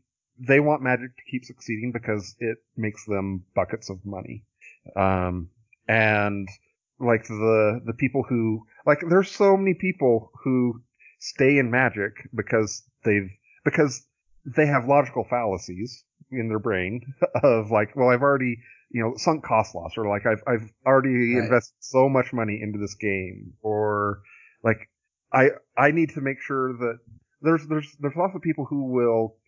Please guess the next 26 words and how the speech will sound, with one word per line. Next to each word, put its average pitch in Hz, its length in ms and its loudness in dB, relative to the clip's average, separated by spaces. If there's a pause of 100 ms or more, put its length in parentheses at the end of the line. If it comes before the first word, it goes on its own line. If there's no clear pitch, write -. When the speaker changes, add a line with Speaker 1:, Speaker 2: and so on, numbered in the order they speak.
(200)
Speaker 1:
try 131 160 4
to 113 60 -4
get 117 120 0
their 101 120 -4
friends 151 480 -2
playing 123 280 -2
Magic 117 460 -2
because 101 240 -6
they 98 100 -2
wanna 101 220 -2
be 113 80 -2
able 98 120 -2
to - 120 -14
play 127 140 2
Magic, 104 340 -2
et - 100 -20
cetera. 101 320 2 (480)
Um, 104 380 2
and 113 160 -2
they, 127 120 6 (240)
they 139 120 4
don't 160 180 2
want 135 260 0
their 120 180 2
investment 107 580 -2 (520)
to 95 520 -2